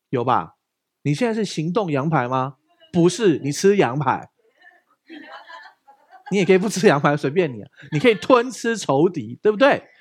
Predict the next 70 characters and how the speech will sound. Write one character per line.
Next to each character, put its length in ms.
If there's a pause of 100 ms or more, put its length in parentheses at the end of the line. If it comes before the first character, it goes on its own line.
(160)
所 100
以 40
你 100
懂 140
我 100
意 100
思 140
吗？ 180 (140)
你 80
现 100
在 60
是 60
有 100
牧 260
人 320
的， 200
牧 160
人 240
照 320
你。 260 (340)
你 100
知 60
道 120
牧 200
人 180
是 180
要 200
去， 380
你 80
看， 220
比 80
如 40
说 80
好， 100
大 180
卫 140
王， 220 (320)
大 160
卫 160
王 160
这 100
个 80
牧 180
人 100
就 140
是 180
甩 240
石， 400 (180)
可 120
以 60
把 140
狮 400
子 180
啊、 280
熊 440
啊， 260
还 140
有 60 (200)
后 100
面 300
巨 180
人 160
歌 140
利 100
亚 120
都 120
干 220
掉 240
的 80
欸。 120